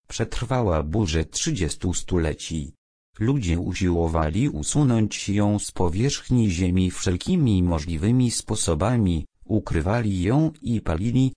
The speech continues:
a posiadanie jej traktowali jako przestępstwo podlegające karze śmierci.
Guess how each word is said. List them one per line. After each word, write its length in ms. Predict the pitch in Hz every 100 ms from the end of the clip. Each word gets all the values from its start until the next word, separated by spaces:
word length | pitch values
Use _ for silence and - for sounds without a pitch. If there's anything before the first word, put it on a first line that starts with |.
| _ -
a 140 | 87
posiadanie 800 | - 113 - 101 98 127 131 104
jej 200 | 113 107
traktowali 840 | - 113 104 - 85 117 127 127 107
jako 400 | 92 85 95 92
przestępstwo 1000 | - 95 - 120 110 - - - 87
podlegające 1000 | 85 104 85 87 80 78 104 135 - 90
karze 420 | - 71 69 82 78
śmierci. 800 | - 78 64 - - - -